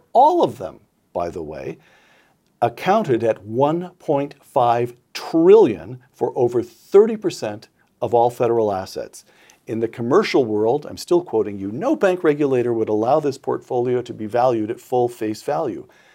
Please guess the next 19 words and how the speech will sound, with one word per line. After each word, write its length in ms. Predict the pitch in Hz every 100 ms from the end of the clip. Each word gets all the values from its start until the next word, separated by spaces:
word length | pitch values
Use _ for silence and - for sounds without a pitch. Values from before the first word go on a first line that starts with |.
| _ _ -
Only 280 | 107 107 110
twenty-four 580 | - - 156 170 170 156
percent 380 | 143 - 131
of 120 | 123 110
borrowers, 540 | 101 107 139 107 -
one 540 | 113 123 135 156 160 -
in 300 | 127 127 120
four, 680 | _ _ 277 269 101 76 _ _ _ _
are 140 | - 107
currently 420 | - 156 151 131
paying 360 | 117 131 123 110
down 300 | 117 131 147
both 220 | 110 -
principal 460 | 117 - 110 110
and 100 | 95
interest." 560 | 98 90 - 202 - - _ _ _ _ _ _ _ _ _
This 180 | 220 -
is 100 | 104
unbelievable. 320 | 98 117